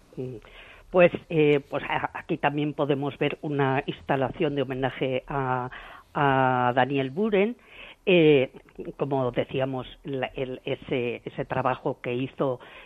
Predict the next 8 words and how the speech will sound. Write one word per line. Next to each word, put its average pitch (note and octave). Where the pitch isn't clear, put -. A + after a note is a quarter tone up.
eh, C3+
con C#3
Guerrero, D#3+
eh, D3+
mano D#3
a C3
mano, G#3+
porque, B2